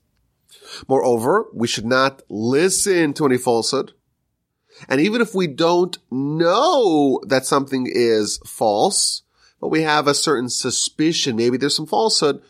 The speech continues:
we should run away, we should not listen to it, and we should be distant from even a hint, a scintilla, if you will, a whiff of falsehood.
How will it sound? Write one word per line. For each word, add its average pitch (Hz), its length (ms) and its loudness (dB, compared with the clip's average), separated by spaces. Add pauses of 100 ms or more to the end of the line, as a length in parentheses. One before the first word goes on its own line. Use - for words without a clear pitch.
(100)
we 131 140 0
should 120 300 0 (720)
run 131 180 0
away, 120 360 4
we 104 120 0
should 104 140 -6
not 98 160 2
listen 98 280 -4
to 98 180 0
it, 95 300 0
and 92 200 -4
we 101 120 0
should - 340 -2 (280)
be 107 100 -4
distant 113 640 -2
from 107 340 0
even 113 460 -2 (320)
a 117 100 0
hint, 143 720 -2 (260)
a 117 100 2
scintilla, 143 800 0
if 107 120 -8
you 110 120 -2
will, 95 440 0 (400)
a 104 340 -2 (160)
whiff 110 720 -2
of 104 400 2
falsehood. - 540 -4